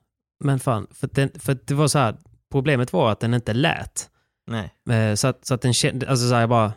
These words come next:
Speaker 1: fan, den måste ha suttit precis alltså, sa jag.
Speaker 2: Mm.
Speaker 1: Alltså det första jag sa. Och nu är jag inte partisk på något sätt, men det är klart
Speaker 2: Nej.
Speaker 1: att jag är partisk när jag tittar. Men, men, men jag måste sagt så här, bara, fan, den var prec-, den måste precis varit inne.
Speaker 2: Mm.
Speaker 1: Och, ehm, och ni vände er om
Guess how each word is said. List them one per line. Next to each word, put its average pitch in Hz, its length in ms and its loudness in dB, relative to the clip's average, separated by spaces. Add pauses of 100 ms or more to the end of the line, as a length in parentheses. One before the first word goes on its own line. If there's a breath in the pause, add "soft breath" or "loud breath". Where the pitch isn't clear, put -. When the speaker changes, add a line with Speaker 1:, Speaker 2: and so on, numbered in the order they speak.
Speaker 1:
fan, 107 180 -6
den 123 120 -6
måste 135 260 -4
ha 135 40 -4
suttit - 360 -6
precis - 400 -2
alltså, - 320 -10
sa 139 240 4
jag. 117 100 4
Speaker 2:
Mm. 117 200 -4
Speaker 1:
Alltså 131 220 2
det 127 100 4
första 127 360 0
jag 113 100 0
sa. - 300 -4
Och 123 100 -2
nu 127 120 4
är 139 40 4
jag 143 140 4
inte 131 180 -2
partisk - 440 -4
på 143 60 -2
något 127 120 0
sätt, 101 220 -4
men 107 80 -6
det 113 60 0
är - 20 -4
klart 113 140 0
Speaker 2:
Nej. 104 80 0
Speaker 1:
att 101 60 -2
jag 104 140 0
är 101 40 -2
partisk 101 320 -4
när 110 80 0
jag 107 80 -2
tittar. - 460 -4
Men, 117 140 0 (420 loud breath)
men, 120 280 0 (100)
men 120 200 2
jag 117 120 4
måste 120 220 0
sagt 120 200 -2
så 127 60 2
här, 110 100 2
bara, 110 220 0
fan, 113 220 -6
den 120 100 -4
var 123 80 -2
prec-, - 420 -4
den 120 120 0
måste 143 200 -2
precis 131 360 0
varit 117 120 0
inne. 131 300 0 (100)
Speaker 2:
Mm. 117 280 -4 (140)
Speaker 1:
Och, 113 360 4
ehm, 107 580 0
och 131 140 2
ni 131 160 4
vände 131 280 2
er 117 100 4
om 110 380 2